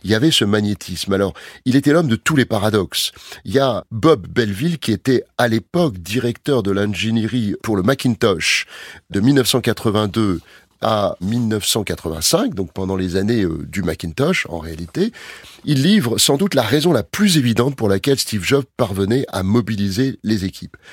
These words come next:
Il dit, « Certes, il pouvait se montrer très dur, mais c'était un être exceptionnel. » Alors c'est très simple, <laughs> mais quand on réalise, on se dit, « Bah oui,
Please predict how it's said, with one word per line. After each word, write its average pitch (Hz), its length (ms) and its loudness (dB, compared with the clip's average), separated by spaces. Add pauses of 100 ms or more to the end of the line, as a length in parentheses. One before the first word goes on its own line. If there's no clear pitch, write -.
(460)
Il 185 160 4
dit, « 92 220 -4 (360)
Certes, - 600 0 (280)
il 127 180 0
pouvait 190 360 2
se - 160 2
montrer 131 400 0
très - 260 -2
dur, 104 600 -4 (160)
mais 120 180 4
c'était 127 460 -2
un 87 160 -2
être 107 320 -4 (360)
exceptionnel. » 80 840 -4 (640)
Alors 139 160 2
c'est 135 120 4
très 120 160 2
simple, - 440 0
<laughs> 90 220 -2
mais 113 160 2 (240)
quand 135 220 4
on 127 80 4
réalise, 117 360 2
on 117 60 -2
se - 140 -2
dit, « 98 240 -2 (280)
Bah 90 220 0
oui, 101 220 -2